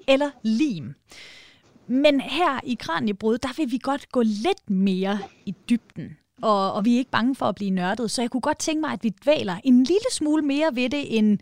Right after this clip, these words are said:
end den her analogi om, at klikkemi er lidt ligesom, når vi tager to legoklodser og klikker dem sammen.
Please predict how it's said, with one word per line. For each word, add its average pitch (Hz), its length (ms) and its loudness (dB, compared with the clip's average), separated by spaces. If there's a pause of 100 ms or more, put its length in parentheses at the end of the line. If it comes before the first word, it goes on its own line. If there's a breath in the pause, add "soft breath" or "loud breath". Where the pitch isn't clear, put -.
(400 soft breath)
end 226 180 6
den 247 160 4
her 233 160 2
analogi 202 720 0 (120)
om, 208 200 0
at 190 140 -6
klikkemi 202 600 -2
er 214 80 -4
lidt 202 200 0
ligesom, 214 260 0
når 202 100 2
vi 180 100 -4
tager 202 240 -2
to - 360 -4 (200)
legoklodser 208 800 0 (680 soft breath)
og 226 160 0
klikker 214 460 -2
dem 185 180 -4
sammen. 170 500 0